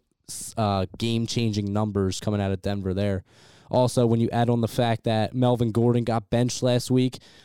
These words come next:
Nathaniel Hackett did say that he and Gordon had a great conversation and that Gordon will be the starter this upcoming week. But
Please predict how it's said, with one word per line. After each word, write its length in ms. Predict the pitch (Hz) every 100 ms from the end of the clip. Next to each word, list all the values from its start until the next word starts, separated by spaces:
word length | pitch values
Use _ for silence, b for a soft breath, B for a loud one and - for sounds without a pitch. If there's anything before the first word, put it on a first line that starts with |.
| B
Nathaniel 400 | 113 131 123 117
Hackett 460 | 120 123 127 95 104
did 240 | 123 123
say 240 | - 131
that 200 | 127 120
he 220 | 104 123 123
and 160 | 120
Gordon 320 | 113 127 127 120
had 140 | 127
a 60 | 113
great 300 | 113 123 -
conversation 800 | 135 131 123 123 127 - 151 165 b b -
and 140 | 127
that 160 | 117 104
Gordon 320 | 123 123 117
will 220 | 113 123
be 160 | 120 127
the 100 | 113
starter 460 | - 123 127 127
this 180 | 120 120
upcoming 440 | 120 - 123 123 117
week. 220 | 131 151
But 300 | - 107 101